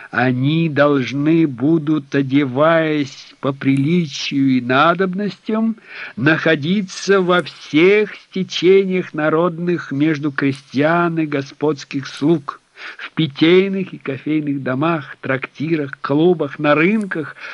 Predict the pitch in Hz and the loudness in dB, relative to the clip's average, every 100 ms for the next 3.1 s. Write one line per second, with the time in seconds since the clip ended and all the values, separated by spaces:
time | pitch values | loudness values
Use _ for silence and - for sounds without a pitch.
0 | - 151 170 180 180 190 208 180 156 151 | -2 0 2 2 4 4 4 2 -4 -6
1 | 147 151 196 202 185 160 139 139 - 147 | -2 2 4 4 2 -4 -6 -10 -2 0
2 | 135 127 - 123 104 160 269 254 277 254 | 0 -4 -10 -10 -8 4 4 4 0 -2